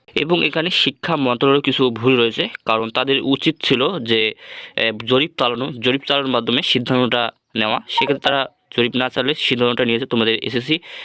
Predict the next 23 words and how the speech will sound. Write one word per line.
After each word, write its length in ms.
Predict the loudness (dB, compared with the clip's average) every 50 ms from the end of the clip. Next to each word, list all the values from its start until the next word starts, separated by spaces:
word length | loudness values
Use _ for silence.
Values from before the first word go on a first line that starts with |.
| -10 -6 -4
রেজাল্টের 320 | -2 0 0 0 0 0
ভিত্তিতে 220 | 0 0 0 0 0
তোমাদের 180 | 0 0 2 0
এইচএসসি 200 | -2 -4 -6 -4 -4
পরীক্ষার 280 | -2 0 0 0 0 0
রেজাল্ট 260 | 0 -2 -2 -4 -4 -8 _ _ _ _
প্রস্তুত 200 | 0 0 0 2 2
করবে। 160 | 0 0 0 0
হ্যাঁ, 160 | -2 -2 -2
এটা 140 | 0 -2 -2
তোমরা 220 | -2 -2 0 0 0 0
অনেকে 200 | -2 -2 -2 -4 -4
সম্মতি 460 | -4 -2 -2 0 0 0 0 0 0 0
রয়েছে, 280 | 2 0 0 0 -2 -2 -2 -4 -10 -18 -16 -18 -18 -8 -4
সেক্ষেত্রে 420 | -2 -2 0 0 -2 0 0 0 0 -2 -4 _ -6
তারপরে 300 | -4 -4 -2 0 0 0 0
তোমাদের 200 | 0 0 0 2 2
জরিপ 160 | 2 2 2 0 -2
চালানো 240 | 0 0 2 0 0
দরকার 360 | 0 0 0 0 0 -2 -4 -4 0
ছিল 120 | 0 2 2 0 0 -6 -16 -20 -20 -20 -20 -20 -20 -20 _ _ _ _ -6 -2
শিক্ষা 280 | 0 0 0 0 0 -2
মন্ত্রণালয়ের, 540 | 0 -2 -2 0 0 2 2 2 2 0